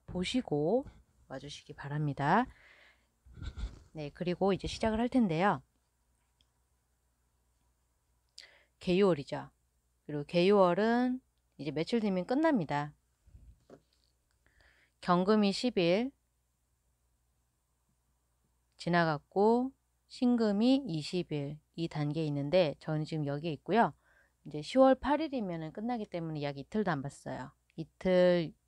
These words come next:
지나면 이제 갑술월로 넘어가게 되거든요. 그래서 신금 때문에 많이 힘드셨던 분들은 이제 좀 나아질 거예요. 사람마다 좀 다르긴 한데 그나마 좀 낫지 않을까 싶습니다. 화기운이 필요하신 분들, 그런 분들은 갑술월이 들어오게 되면은 좀 나아져요.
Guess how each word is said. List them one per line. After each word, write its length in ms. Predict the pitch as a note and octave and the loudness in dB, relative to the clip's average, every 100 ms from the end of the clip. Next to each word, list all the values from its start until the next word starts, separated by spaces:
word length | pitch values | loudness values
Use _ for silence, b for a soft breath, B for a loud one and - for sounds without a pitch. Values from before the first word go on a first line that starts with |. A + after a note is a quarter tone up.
| - | -14
지나면 420 | - D#3+ F3+ D#3+ | -4 0 2 0
이제 120 | C3 - | -6 -8
갑술월로 580 | D3+ - - A#3+ F3+ C#3 | -8 -6 -2 0 0 -2
넘어가게 380 | C3+ C#3+ C#3+ C#3 | -2 -4 -6 -8
되거든요. 520 | C3+ C3+ C3+ D#3+ C4+ b b b b b b _ | -10 -10 -4 -2 -2 b b b b b b _
그래서 160 | - | -10
신금 340 | - C#4+ D#4 F4 | 0 4 4 4
때문에 260 | D4+ B3+ | 4 4
많이 240 | G#3+ E3 F3 | 4 2 2
힘드셨던 580 | B3 D#4+ F4 E4+ A#3 F3 | 0 2 0 0 0 0
분들은 640 | D#3 D3+ E3+ F#3+ E3+ C#3+ | 0 0 2 4 2 -4
이제 120 | C#3 | -8
좀 100 | D3+ - | -12 -4
나아질 340 | C#3+ E3+ D3 | -4 -4 -8
거예요. 500 | - C#3+ C3+ C#3 C#3 _ _ _ D#3 | -14 -10 -10 -10 -14 _ _ _ -16
사람마다 400 | D3 A3+ A#3 A3 | -4 -2 0 -2
좀 120 | G3+ F#3+ | -4 -6
다르긴 400 | D#3 D#3 E3+ F#3 | -4 -4 -2 -2
한데 560 | G#3+ F3 F3 F3 D3 - _ _ _ _ _ _ _ _ _ | 0 0 0 0 -4 -12 _ _ _ _ _ _ _ _ _
그나마 360 | - F#3+ A3+ A3 | -2 0 2 0
좀 120 | F#3+ | -4
낫지 300 | C#3+ - F#3 | -8 -6 -4
않을까 380 | D3+ D#3 - F3 | -4 -4 -6 -8
싶습니다. 580 | G3+ - G#3 D3+ C#3 - | -8 -6 -6 -6 -8 0
화기운이 1000 | C#4+ C#4+ D#4+ D#4 C#4 B3 A#3+ A#3+ A#3+ A#3 - - | 4 6 8 8 8 8 8 6 4 -2 -10 0
필요하신 440 | C#4 C4+ A3 E3 | 4 4 4 -2
분들, 360 | D3 C3+ D3+ D3+ _ _ - - D#3+ | -6 -8 -12 -16 _ _ -20 -18 -6
그런 200 | E3 E3 | -4 -2
분들은 220 | D3 D3+ | -4 -6
갑술월이 460 | D#3+ - G#3+ G3 E3 | -8 -4 -2 -2 -4
들어오게 320 | - C#3+ C#3+ | -6 -6 -4
되면은 440 | C#3+ D3 F#3 B3 | -4 0 2 2
좀 320 | - F3 F#3 F3+ | 2 0 0 0
나아져요. 680 | D3 D3 - C3+ C3 B2+ | 2 2 0 -4 -4 -8